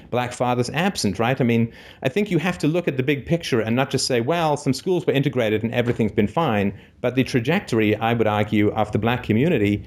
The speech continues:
uh, since the nineteen sixties has not at all been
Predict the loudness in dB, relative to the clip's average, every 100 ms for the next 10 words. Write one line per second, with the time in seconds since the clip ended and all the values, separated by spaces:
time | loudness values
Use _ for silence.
0 | -14 -20 -14 -4 0 0 0 0 2 2
1 | 0 -2 -6 -4 0 2 2 0 0 0
2 | -2 0 2 2 -2 -2 0 2 2 0
3 | -2 -6 -14 _ _ -2 0 0 0 0
4 | -2 -4